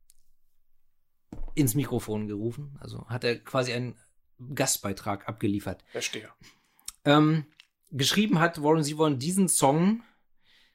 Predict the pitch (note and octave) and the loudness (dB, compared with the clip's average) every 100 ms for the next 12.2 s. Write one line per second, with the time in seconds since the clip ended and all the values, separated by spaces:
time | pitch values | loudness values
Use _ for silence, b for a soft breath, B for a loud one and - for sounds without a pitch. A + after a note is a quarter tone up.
0 | b - - C3+ C3+ F3+ D#3 C#3+ - B2 | b -8 -2 2 4 4 4 2 2 2
1 | B2 A#2 A2+ G#2+ - _ _ _ _ _ | 4 2 0 -4 -12 _ _ _ _ _
2 | _ _ _ _ - C#3 A2 - - _ | _ _ _ _ -2 2 2 0 -8 _
3 | _ _ _ C3 C#3 E3 - D3+ E3 D3 | _ _ _ 2 2 2 -2 2 4 4
4 | D#3 D#3 B2 C3+ C3+ C3+ C3 C#3 C#3 B2+ | 4 -2 -4 -2 -2 -4 -4 -2 0 0
5 | B2 B2 A2+ G#2+ C3+ D3+ B2+ A#2 G2+ G#2 | 2 0 0 2 2 2 0 -4 2 6
6 | A2+ E3+ A#3+ b b _ C3+ B2 A2+ B2+ | 6 6 2 b b _ -2 -2 -2 -2
7 | D3 C#3+ C#3 C3 A#2 A#2+ B2 A#2 A#2 A2+ | 0 0 0 -2 -2 -4 -2 -4 -2 -4
8 | A2 A#2+ C3+ - - D#3 D#3 G#2+ F#2+ F2 | -4 -6 -6 -8 -6 -4 -2 -4 -4 -8
9 | E2+ E2+ E2+ - _ _ - B2+ A#2+ B2+ | -8 -10 -12 -16 _ _ -4 -4 -2 -6
10 | A#2 B2+ B2+ A2+ F#2 F#2+ _ _ _ _ | -4 -2 -2 -2 -6 -14 _ _ _ _
11 | _ _ _ _ - A#2+ B2+ A#2 - G#2+ | _ _ _ _ -8 -2 0 -2 -2 -2
12 | F2 - | -2 -8